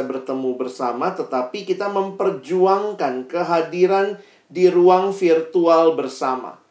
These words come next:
Jadi, kalau kita perhatikan, ibadah yang benar adalah di mana seseorang mengalami perjumpaan dengan Tuhan dalam ibadah bersama.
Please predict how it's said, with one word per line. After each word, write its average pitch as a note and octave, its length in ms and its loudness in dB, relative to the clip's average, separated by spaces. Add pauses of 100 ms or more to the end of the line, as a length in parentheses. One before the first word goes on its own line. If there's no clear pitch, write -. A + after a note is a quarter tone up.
(320)
Jadi, C#3 240 -4
kalau D#3 480 0
kita D3 240 -6
perhatikan, C3+ 560 -2
ibadah C3+ 400 0
yang C3 160 -4
benar C3 480 -2
adalah D3+ 240 -2
di C#3 80 -4
mana C#3+ 240 -4
seseorang D3+ 640 -4
mengalami C#3 500 -6
perjumpaan E3 880 -4
dengan D#3 400 -6
Tuhan F#3 800 -2 (1120)
dalam E3 560 2
ibadah E3 720 0
bersama. - 640 -10